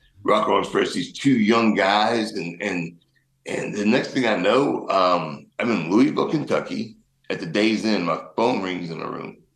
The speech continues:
Phone never rings in the room, you know? So I answer it, and it's, uh, Jenny Engel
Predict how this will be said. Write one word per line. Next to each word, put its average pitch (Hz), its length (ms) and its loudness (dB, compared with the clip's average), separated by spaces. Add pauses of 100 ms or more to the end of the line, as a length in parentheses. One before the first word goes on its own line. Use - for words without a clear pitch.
Phone 104 200 0
never 90 220 0
rings 87 400 -4
in - 140 -12
the - 160 -6
room, 82 180 -6
you 90 80 -6
know? 95 300 -2 (460)
So - 160 -4
I - 60 0
answer 107 360 2
it, - 140 -2
and 92 100 0
it's, - 200 -6
uh, 78 480 2
Jenny 120 340 2
Engel 113 460 -2